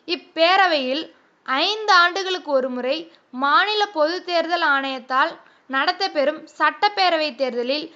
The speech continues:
மக்களின் வாக்குகளால் வெற்றி பெற்ற உறுப்பினர்கள் பங்கு பெறுவர். இம்மன்றத்தின்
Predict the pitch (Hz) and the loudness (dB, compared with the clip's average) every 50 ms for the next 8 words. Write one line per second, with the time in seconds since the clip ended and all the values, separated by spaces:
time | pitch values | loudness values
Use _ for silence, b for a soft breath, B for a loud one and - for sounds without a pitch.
0 | b b b _ - 254 262 277 277 277 - 403 415 415 427 403 359 311 294 277 | b b b _ -4 0 0 0 0 0 0 2 2 2 2 0 2 4 6 6
1 | 320 330 339 339 320 311 311 311 320 330 330 277 277 269 - - - 359 359 370 | 4 4 0 -6 -2 0 4 4 4 4 2 0 -2 -2 -2 -6 -10 -8 -6 -6
2 | 349 262 330 294 269 262 277 294 - - 294 277 269 254 269 277 254 - - b | -6 -2 -2 -2 -2 -2 -4 -6 -8 -6 -6 -4 -4 -2 -2 -2 -2 -4 -8 b
3 | b b _ - 302 294 302 294 330 - 311 294 277 277 254 269 262 262 - - | b b _ 2 2 2 2 0 -4 0 0 2 2 2 4 2 2 0 -2 -8
4 | - _ _ _ _ _ _ _ _ _ _ _ _ _ _ b b b b b | -20 _ _ _ _ _ _ _ _ _ _ _ _ _ _ b b b b b
5 | b 320 370 359 320 285 269 277 294 330 359 427 440 440 440 415 381 339 | b -2 -2 -2 -2 -2 0 0 0 0 0 0 0 0 -2 -4 -6 -6